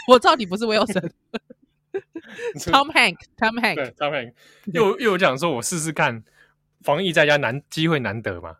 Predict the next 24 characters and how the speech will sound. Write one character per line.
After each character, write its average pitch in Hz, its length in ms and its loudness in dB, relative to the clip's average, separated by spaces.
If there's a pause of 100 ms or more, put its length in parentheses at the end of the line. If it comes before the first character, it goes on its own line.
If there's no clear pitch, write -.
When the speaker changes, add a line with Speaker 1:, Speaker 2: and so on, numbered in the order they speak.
(220)
Speaker 1:
好， 165 140 -10
好， 160 140 -10
好， 156 140 -18
好， 147 140 -18
好。 156 160 -16
Speaker 2:
我 160 100 6
也 147 60 4
翠 165 220 0
秋 135 280 -2
想 101 200 -12
说， 123 320 -6
啊， 110 200 -6 (160)
我 127 80 -6
没 151 120 2
有 160 60 6
留 131 180 0
过 143 280 0
那 165 80 -2
么 135 100 0
长。 90 320 -8 (400)
Speaker 1:
哦， 330 100 -14
真 508 160 0
的 539 80 2
啊？ 392 320 -2